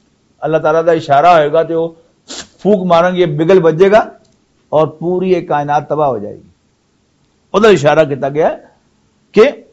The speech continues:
ਅੱਲਾ ਦੀ ਗੱਲ ਸੱਚੀ ਹੈ। ਵਲਹੁਲ ਮੁਲਕੁ ਯੌਮ ਯੁਨਫਖੁ ਸੂਰੀ, ਅੱਜ ਵੀ ਉਹਦੀ ਬਾਦਸ਼ਾਹੀ, ਔਰ ਜਿਸ ਦਿਨ ਸੂਰ ਫੂਕਿਆ ਜਾਏਗਾ, ਹਜ਼ਰਤ ਇਸਰਾਫੀਲ ਅਲੈਹਿਸਲਾਮ ਬਿਗਲ ਵਜਾਣਗੇ, ਉਸ ਦਿਨ ਵੀ ਉਹਦੀ ਬਾਦਸ਼ਾਹੀ ਹੋਏਗੀ।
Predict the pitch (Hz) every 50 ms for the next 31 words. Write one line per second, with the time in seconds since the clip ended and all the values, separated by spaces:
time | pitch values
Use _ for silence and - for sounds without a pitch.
0 | _ _ _ _ _ _ _ _ _ _ _ _ _ _ _ _ - 151 160 190
1 | 208 214 233 208 190 190 190 - 165 151 - - 190 220 240 262 349 - - -
2 | _ _ _ _ _ _ _ _ _ _ _ _ _ _ _ _ _ _ _ _
3 | _ _ _ 123 127 151 175 208 220 226 233 220 208 226 254 254 233 277 247 220
4 | 208 202 208 202 196 185 160 143 175 156 156 156 - - 147 147 143 127 110 101
5 | - - _ _ _ _ _ _ _ _ _ _ _ _ 170 180 196 226 240 254
6 | 262 262 254 277 262 240 240 226 220 214 202 233 233 262 277 277 262 240 208 190
7 | 220 285 240 185 214 294 269 233 - - 226 247 269 226 180 190 220 196 208 226
8 | 226 202 208 170 165 160 147 135 120 117 - _ _ _ _ _ _ _ _ _
9 | _ _ _ _ _ _ _ _ - 147 151 170 151 160 156 131 160 160 156 160
10 | 160 160 156 160 147 151 151 143 139 143 147 160 160 147 139 131 135 127 131 143
11 | 170 220 - - - - - _ _ _ _ _ _ 196 202 156 208 208 202 202
12 | 202 196 208 190 160 151 143 127 - 143 143 143 135 120 113 110 107 104 101